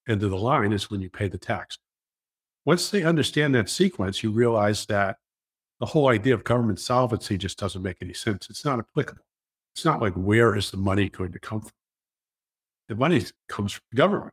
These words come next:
They just credit your account. With online banking, you can just look at your account, and you might have thousand dollars in your account, which is a one zero zero zero.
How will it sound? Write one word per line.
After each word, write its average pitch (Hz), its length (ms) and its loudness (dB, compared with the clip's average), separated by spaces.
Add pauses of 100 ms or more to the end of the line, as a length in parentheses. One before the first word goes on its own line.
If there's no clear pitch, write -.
(120)
They 98 80 -4
just - 260 -12
credit 117 300 0
your 117 120 4
account. - 380 -4 (880)
With 107 160 2
online 110 400 4
banking, 107 440 0
you 104 80 0
can 104 160 -2
just 101 280 -2
look 113 180 0
at 117 80 2
your 101 320 -2 (320)
account, 113 460 -2
and 110 80 -6
you 101 80 -6
might 98 220 0
have 95 180 -4 (460)
thousand 101 360 4
dollars 98 320 2
in 98 80 2
your 95 160 0
account, 101 340 -6
which - 160 -10
is 95 60 -10
a 95 60 -6
one 98 420 2
zero 95 300 0
zero 92 260 -4
zero. 95 360 -6